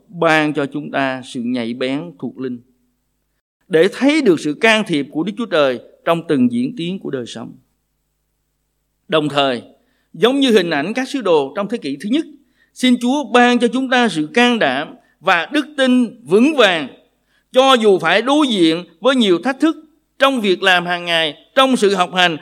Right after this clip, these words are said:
và tất cả mọi khía cạnh trong cuộc sống của chính mình. Hết thảy chúng ta được kêu gọi trở nên nhân chứng cho Đức Chúa Giêsu ở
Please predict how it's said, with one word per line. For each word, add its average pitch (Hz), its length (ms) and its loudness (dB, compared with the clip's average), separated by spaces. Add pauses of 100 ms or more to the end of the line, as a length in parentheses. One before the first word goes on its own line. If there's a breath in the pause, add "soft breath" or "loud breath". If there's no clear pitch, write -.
(140 loud breath)
và 170 120 2
tất 339 280 0 (100)
cả 180 220 4
mọi 170 240 2
khía 247 200 0
cạnh 147 460 -4 (420)
trong 180 160 0
cuộc 139 220 -10
sống 160 300 -10
của 123 100 -12
chính 147 200 -10
mình. 113 160 -10 (1700)
Hết 277 240 4
thảy 170 120 -2
chúng 214 180 -4
ta 190 300 0
được 139 200 -6 (320)
kêu 202 180 -4
gọi 107 360 -4 (1000)
trở 143 160 0
nên 185 300 -4
nhân 190 240 -4
chứng 208 300 -10
cho 175 120 -8
Đức 180 180 -8
Chúa 202 160 -12
Giêsu 165 420 -8 (440)
ở 147 220 0